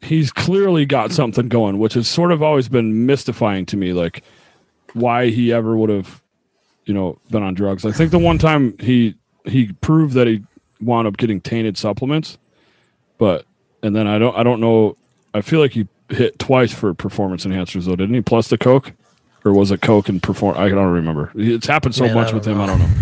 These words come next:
Speaker 1: But, uh, yeah, he's a fucking freak, man. Dude, a two hundred fifty pound man sprinting at twenty miles an hour is fucking impressive.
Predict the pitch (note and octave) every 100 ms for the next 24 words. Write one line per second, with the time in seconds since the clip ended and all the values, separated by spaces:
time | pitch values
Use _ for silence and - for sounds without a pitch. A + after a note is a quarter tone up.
0 | - - - - _ G2 F#2 F#2 E2+ A#2
1 | G#2 C#3+ E3 F3 - D#3 A#2+ - - A#2+
2 | F#2 - E2+ F#2 - - _ _ _ _
3 | _ _ _ _ _ _ _ _ _ -
4 | - - C#3 - G#3 G#3 G3 C#3 E3+ D3
5 | C3+ D3 A#2+ A#2+ G#2 - - B2 A#2 A2
6 | - - G#2+ G2+ F#2 F2 F#2 F2+ E2 E2
7 | - - A3 - G2+ A2 G2 F2 D2 D2+
8 | - -